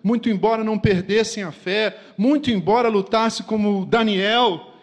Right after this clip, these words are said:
e os seus amigos, pra não se contaminar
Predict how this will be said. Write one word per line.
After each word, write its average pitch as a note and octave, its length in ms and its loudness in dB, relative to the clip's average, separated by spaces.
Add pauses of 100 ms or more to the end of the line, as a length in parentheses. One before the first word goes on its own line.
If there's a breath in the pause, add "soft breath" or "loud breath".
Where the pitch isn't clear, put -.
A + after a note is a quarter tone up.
e G3+ 80 -8
os F#3+ 140 -8
seus A3 560 2
amigos, F3+ 760 -6 (1300)
pra A3 120 -6
não A#3 140 -4
se C4 140 -6
contaminar G#3+ 1120 -4